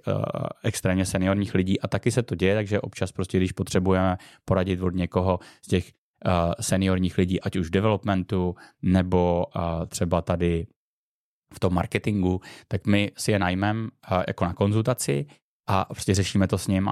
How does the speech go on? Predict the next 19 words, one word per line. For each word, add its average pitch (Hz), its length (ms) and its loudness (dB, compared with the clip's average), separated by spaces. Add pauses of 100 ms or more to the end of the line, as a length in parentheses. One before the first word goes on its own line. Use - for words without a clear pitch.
ale 98 180 2
aby 107 220 2
ten 107 200 0
výstup 104 260 0
byl 110 100 2
co 110 100 -4
nejlepší, 101 360 0
tak 87 120 0
vždycky - 280 -4
vy 95 100 2
musíte 95 380 0
mít, 95 260 0 (520)
eh, 87 340 2
seniorního 101 600 0
člověka, 92 520 0
zkušenýho 104 760 -2
a 90 80 2
zároveň 90 480 2
toho, 90 400 -2